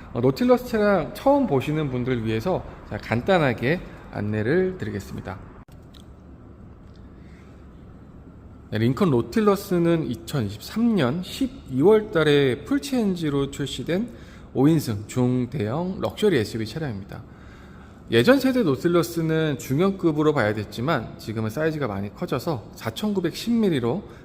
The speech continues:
전장이 늘어나면서 대형급으로 볼 수도 있을 것 같습니다. 기본 사륜 구동 방식이고요. 차량의 엔진은 이천 씨씨 사 기통 터보 엔진이 탑재되었고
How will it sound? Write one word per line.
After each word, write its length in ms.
전장이 380
늘어나면서 540
대형급으로 840
볼 100
수도 240
있을 240
것 80
같습니다. 460
기본 400
사륜 380
구동 260
방식이고요. 880
차량의 420
엔진은 720
이천 280
씨씨 340
사 220
기통 320
터보 260
엔진이 260
탑재되었고 760